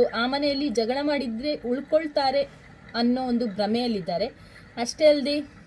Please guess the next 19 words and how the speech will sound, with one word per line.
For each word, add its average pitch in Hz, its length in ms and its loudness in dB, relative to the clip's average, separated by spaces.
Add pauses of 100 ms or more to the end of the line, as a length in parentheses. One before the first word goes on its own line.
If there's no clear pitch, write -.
(220)
ಇನ್ನು 247 280 2 (1160)
ನಮ್ಮ 240 260 0 (340)
ಹೊಸ 262 300 -4 (160)
ವೈಲ್ಡ್ 247 340 2
ಕಾರ್ಡ್ 262 260 0
ಎಂಟ್ರಿ 226 320 -2
ಸೂರಜ್, 214 480 -2 (460)
so 233 80 2 (100)
ಅವರು 240 280 4
ರಾಶಿಕನಿಂದ 330 800 -2 (120)
ಸ್ವಲ್ಪ 269 320 -2 (180)
ಈಚೆ 294 300 -4
ಕಡೆ 302 200 2
ಬಂದ್ರೆ 247 320 0
ಎಲ್ಲಿಯಾದ್ರೂ 247 800 0 (560)
ಫೈನಲಿಗೆ 240 440 0
ಬರ್ಬೋದು. 202 520 0 (160)
ಯಾಕೆಂದ್ರೆ 214 420 -2 (680)
ಒಳ್ಳೆ 262 380 4